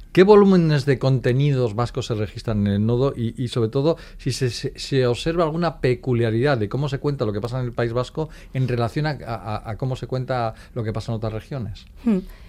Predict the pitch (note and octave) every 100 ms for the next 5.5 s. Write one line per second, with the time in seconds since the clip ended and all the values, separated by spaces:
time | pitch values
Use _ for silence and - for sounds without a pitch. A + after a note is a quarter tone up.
0 | - A3 G#3+ F#3 A#3 A#3 F3+ G3+ G3 G3+
1 | F#3 F3+ F#3+ G3 F#3+ F#3+ G#3 G3 F#3 F3+
2 | F3+ C4+ G3+ F#3+ A3 G3 F#3+ G3 F#3+ F#3+
3 | F#3+ F3+ F3 F#3 F#3+ G3 F#3 F#3 G#3+ G#3
4 | A3+ A3 F3+ F3 F#3 F#3 F3 - G3 F#3
5 | F#3 - F#3+ F#3+